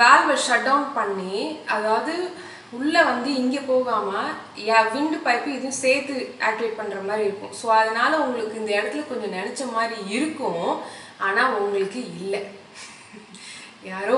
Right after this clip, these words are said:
ஒரு டைரக்டர் பேசுற மாதிரி இருக்குல்ல? இது ரொம்ப நல்ல ஐடியா, இது ஒர்க் ஆகும். இதுதான் வந்து, இது ஐடியாவை கூட சொல்ல முடியாது, இதுதான் ட்ரெடிஷன், இதுதான் நம்ம முன்னோர்களால ஃபாலோ பண்ணது. இது வந்து எப்படி மாறிச்சுன்னு தெரியல. இந்த மாதிரி பண்ணி பாருங்க, உங்களுக்கு அந்த தொண்டை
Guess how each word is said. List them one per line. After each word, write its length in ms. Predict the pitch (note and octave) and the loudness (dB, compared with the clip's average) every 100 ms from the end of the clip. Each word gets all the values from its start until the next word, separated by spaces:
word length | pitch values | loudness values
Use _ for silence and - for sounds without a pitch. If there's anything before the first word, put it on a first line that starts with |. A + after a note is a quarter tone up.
| B3+ | 4
ஒரு 100 | G#3 G3 | 4 4
டைரக்டர் 420 | A#3+ B3+ A#3 G3 | 4 4 -4 -8
பேசுற 260 | G3 - G3 | -8 -8 -6
மாதிரி 180 | G3+ G3+ | -4 -4
இருக்குல்ல? 340 | F#3+ F#3+ F#3+ C4+ - - - - - A3 | -6 -8 -8 -8 -10 -16 -18 -20 -16 -10
இது 100 | G#3+ G#3 | 0 0
ரொம்ப 360 | A3+ C4 C#4+ F4+ D#4 | 2 0 4 6 6
நல்ல 160 | C#4 C4 | 6 4
ஐடியா, 180 | B3 C#4 | 4 2
இது 100 | C4 G#3+ | 2 0
ஒர்க் 260 | G#3 - C4+ | 0 2 4
ஆகும். 340 | A#3 A3 C#4 E4+ - A3+ | 4 4 0 -2 -4 -4
இதுதான் 360 | C4 C#4 E4+ D#4 | 0 6 6 6
வந்து, 160 | C#4 A#3+ | 4 0
இது 160 | B3 A#3 A3+ C#4+ | -2 2 4 4
ஐடியாவை 320 | E4 D#4+ C#4+ | 6 6 6
கூட 160 | C4+ C4 - | 0 -2 -4
சொல்ல 160 | A3 G#3+ | -4 -4
முடியாது, 400 | G3 G3 F#3 F3+ F#3 | -4 -6 -6 -8 -8
இதுதான் 340 | G#3+ G#3+ C4 B3+ | -4 2 4 4
ட்ரெடிஷன், 520 | A3 A3 - A#3+ D4 E4+ - - - - - - - - - A3 | 0 -2 -2 -2 -4 -8 -14 -20 -20 -20 -20 -20 -20 -20 -16 -10
இதுதான் 320 | A3 B3 C4+ | -2 4 4
நம்ம 160 | A#3+ - | 4 0
முன்னோர்களால 560 | G#3 A#3+ A3+ G3+ G3+ B3 G#3 | 0 0 2 2 2 -2 0
ஃபாலோ 260 | G3+ A#3+ A3 | 2 2 0
பண்ணது. 340 | G3 F#3 F3+ B3+ - - | -6 -8 -4 -4 -4 -8
இது 120 | F3+ F3+ | -10 -8
வந்து 160 | G3+ G#3+ | -8 -6
எப்படி 160 | G3 G3 | -6 -4
மாறிச்சுன்னு 480 | F#3+ G#3 - G3+ F#3+ | 0 -2 -2 -8 -8
தெரியல. 320 | F#3 F#3+ F#3+ G#3 D#4 - - - - | -8 -8 -4 -4 -6 -10 -16 -20 -14
இந்த 100 | A#3 B3 | -6 4
மாதிரி 160 | B3+ C4+ | 6 6
பண்ணி 160 | A#3 B3 A#3 | 4 4 4
பாருங்க, 260 | G#3+ A3 C#4+ | 4 2 0
உங்களுக்கு 280 | A#3+ G#3 G#3 | 0 -2 -2
அந்த 100 | G3 - | -4 -4
தொண்டை 200 | G#3+ A#3+ | -2 0